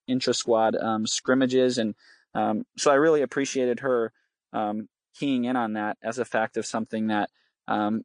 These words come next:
may really prove helpful for their program in the future,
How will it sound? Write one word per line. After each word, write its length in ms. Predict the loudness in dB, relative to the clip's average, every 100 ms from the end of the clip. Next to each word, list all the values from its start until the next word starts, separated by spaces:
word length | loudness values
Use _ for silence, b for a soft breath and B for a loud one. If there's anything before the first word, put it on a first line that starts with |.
| _
may 380 | 0 2 2 2
really 600 | 0 2 4 4 2 -2 _ _ _ _ _ -6
prove 380 | -2 -2 -4 -12 _
helpful 420 | -2 -2 0 -2
for 160 | 0 2
their 140 | 2
program 500 | 0 0 2 2 0
in 60 | -2
the 80 | -2
future, 500 | -4 -2 0 -2